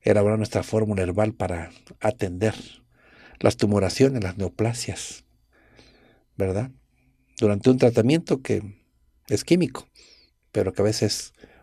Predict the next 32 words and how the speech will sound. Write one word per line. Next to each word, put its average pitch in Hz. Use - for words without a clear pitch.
uno 110
elige 107
tomar 95
ese 107
tipo 107
de 104
tratamiento, 113
pero 98
a 110
la 98
vez 113
hay 104
que 110
elegir, 95
pues, -
utilizar 90
la 95
herbolaria, 90
¿no? 101
En 101
la 87
forma 92
más 92
sabia, 95
más 90
prudente, 95
más 104
certera. -
Adelante, 190
maestro, 147
le 131
escuchamos. 131